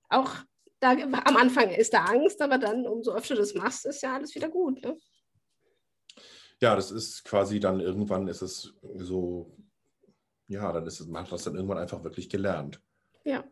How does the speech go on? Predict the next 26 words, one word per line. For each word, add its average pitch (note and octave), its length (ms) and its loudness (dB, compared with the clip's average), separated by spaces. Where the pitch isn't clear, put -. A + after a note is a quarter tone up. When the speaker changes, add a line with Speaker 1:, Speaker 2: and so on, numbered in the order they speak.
Speaker 1:
und C#4 140 -2
deine G#3+ 160 8
Speaker 2:
Aber - 20 2
das - 20 2
Speaker 1:
Komfortzone. - 540 0
Speaker 2:
ist - 100 -2
halt F#2+ 120 2
auch - 80 6
wirklich B2 280 8
ein A2 100 -4
Prozess, - 360 -10
der E2+ 180 0
auch D#2 140 -6
wirklich - 320 -8
Jahre F#2+ 340 -2
dauert. F2 440 -2
Also D#2 160 -14
bei E2 80 -6
mir E2 240 -4
war D2 80 -4
das D2 160 -12
zumindest D2 380 -12
so. D3 100 -12
Speaker 1:
Hm. C4 560 4
Speaker 2:
Ja, D#3+ 120 -16
wenn, - 380 -10